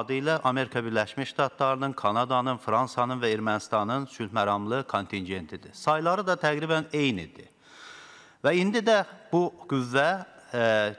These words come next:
digər özünün rəqibi olan Rusiya sülh məramlı qüvvələrinin çıxarılması məsələsini, e, sonuncu vac-, vacib arqument kimi səsləndirməyə başlayıblar. Mən hesab edirəm ki, artıq Qarabağda qələbəmizdən məyus olan bu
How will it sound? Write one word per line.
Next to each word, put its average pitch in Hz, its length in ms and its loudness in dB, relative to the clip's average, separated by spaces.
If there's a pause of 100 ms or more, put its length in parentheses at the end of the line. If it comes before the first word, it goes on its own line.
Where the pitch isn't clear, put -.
(100)
digər 147 420 2
özünün 135 400 0
rəqibi 120 360 0
olan 139 300 2
Rusiya 131 320 0
sülh 110 240 -6
məramlı 117 420 0
qüvvələrinin 107 680 0
çıxarılması 123 720 0
məsələsini, 113 720 -2 (320)
e, 113 80 -12
sonuncu 143 720 -2
vac-, 117 380 2 (200)
vacib 120 440 2
arqument 110 440 -2
kimi 110 200 -8
səsləndirməyə 98 800 -4
başlayıblar. - 580 -10 (580)
Mən 143 120 2
hesab 143 260 0
edirəm 143 360 2
ki, 101 260 -2 (460)
artıq 131 440 0 (220)
Qarabağda 120 640 2
qələbəmizdən 117 800 0
məyus 123 380 -2
olan 104 340 0 (220)
bu 117 100 -2